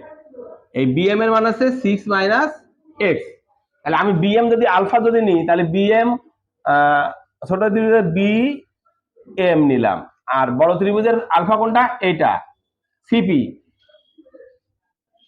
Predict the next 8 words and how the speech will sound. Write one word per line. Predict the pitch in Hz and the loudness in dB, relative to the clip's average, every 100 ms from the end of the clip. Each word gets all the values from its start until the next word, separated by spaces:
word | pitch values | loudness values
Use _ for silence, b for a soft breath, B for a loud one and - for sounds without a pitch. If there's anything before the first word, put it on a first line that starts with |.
| _ _ 466 453 _ _ _ - _ - - - - | _ _ -20 -20 _ _ _ -20 _ -20 -20 -10 -2
এই, | 170 - - - - - _ _ _ _ _ _ _ 571 622 605 571 - - - 539 - _ _ | 0 0 -4 -16 -20 -20 _ _ _ _ _ _ _ -20 -20 -20 -20 -20 -20 -20 -20 -20 _ _
এখন | 170 214 214 | -4 0 0
এখান | 220 220 | 2 4
দিয়ে | 247 | 4
আমি | 220 214 | 4 2
মান | 190 185 | 2 2
বসাই | 160 156 | 2 0
দিব। | 135 101 | 0 -4